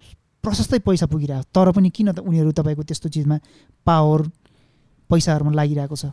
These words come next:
मान्छे किन मार्न परिरहेको छ? गुन्डा किन पालिरहेको छ? त्यो काहीँ न काहीँ तपाईँ एजुकेसन सिस्टम उसको चाइल्डहुडमा प्रब्लम छ। So, मैले देखेको चाहिँ one of the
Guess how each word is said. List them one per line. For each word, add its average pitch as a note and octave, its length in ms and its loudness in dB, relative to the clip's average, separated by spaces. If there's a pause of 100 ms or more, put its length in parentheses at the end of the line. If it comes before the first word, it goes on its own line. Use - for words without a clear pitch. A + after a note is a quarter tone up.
(320)
मान्छे D#3+ 260 2
किन F#3+ 180 0
मार्न D#3 300 -2
परिरहेको C#3+ 420 -8
छ? C#3+ 60 -10
गुन्डा E3 300 2
किन G3 200 2
पालिरहेको C#3+ 460 -6
छ? - 100 -14 (1200)
त्यो E3+ 140 -4
काहीँ F#3+ 180 6
न - 20 8
काहीँ F3 160 2
तपाईँ E3 260 -4
एजुकेसन F3 340 0
सिस्टम E3 380 -4
उसको D3 160 -6
चाइल्डहुडमा D3+ 460 -4
प्रब्लम D3+ 380 -8
छ। E3 100 -12 (600)
So, - 100 -4
मैले E3+ 240 6
देखेको D#3 340 4
चाहिँ F3+ 280 -2 (120)
one D3+ 180 0
of D3 120 -2
the D3+ 180 -2